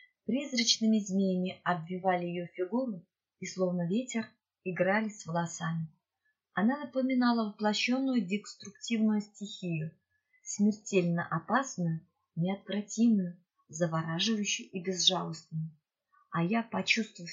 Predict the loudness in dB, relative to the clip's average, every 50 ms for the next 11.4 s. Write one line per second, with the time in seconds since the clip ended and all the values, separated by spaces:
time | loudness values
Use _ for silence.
0 | -10 -6 -4 -4 -2 0 0 0 0 0 0 2 2 2 2 0 0 -2 -2 0
1 | 2 2 2 2 0 -2 -4 -6 -12 _ _ _ _ _ -14 -14 -10 -4 -2 -2
2 | 2 2 2 2 2 2 0 0 2 0 0 2 2 0 0 -2 -2 0 0 0
3 | 0 -2 -4 -6 -2 0 0 0 2 4 4 2 2 2 -6 -20 _ _ _ _
4 | _ _ _ _ -2 0 2 2 4 4 2 2 0 -4 -10 _ _ _ _ _
5 | _ _ _ -2 0 0 2 2 0 -2 -4 -4 -4 -4 -4 -4 -2 -2 0 0
6 | 2 0 0 -2 -4 -10 -14 -14 -14 -14 -14 _ _ _ _ -20 -10 -8 -4 -4
7 | -2 -2 -2 -4 -4 -2 -2 -2 -4 -4 -10 -8 -6 -4 -4 -4 -4 -4 -6 -6
8 | -6 -8 _ -8 -6 -6 -6 -6 -10 _ _ _ _ _ _ _ _ _ _ -12
9 | -12 -12 -6 -4 -4 -2 0 0 0 0 0 -2 -6 -10 -10 -10 -12 _ _ _
10 | -8 -4 0 0 0 0 0 -2 -2 -4 -6 -8 -10 -14 _ -8 -8 -8 -8 -8
11 | _ -2 0 0 0 -2 -6 -8